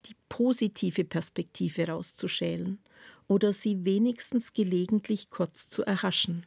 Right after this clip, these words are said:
Das haben wir von klein auf mitbekommen, in Gesprächen mit Eltern und Großeltern.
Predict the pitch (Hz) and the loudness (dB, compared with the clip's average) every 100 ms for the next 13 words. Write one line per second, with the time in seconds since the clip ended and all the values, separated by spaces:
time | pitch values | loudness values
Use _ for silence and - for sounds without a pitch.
0 | _ _ _ _ _ _ - 233 208 196 | _ _ _ _ _ _ 0 4 4 4
1 | 190 185 180 165 180 160 165 180 - 214 | 4 2 0 0 0 0 0 0 2 2
2 | - 180 - 165 170 185 196 _ _ _ | 2 -4 0 -2 0 -2 -6 _ _ _
3 | - - 175 185 - - 175 226 - 233 | -4 4 6 6 4 4 6 6 6 4
4 | 190 - 170 185 202 180 175 - 208 196 | 4 2 0 2 2 4 2 2 0 0
5 | - 165 160 160 190 | -2 -4 -6 -8 -8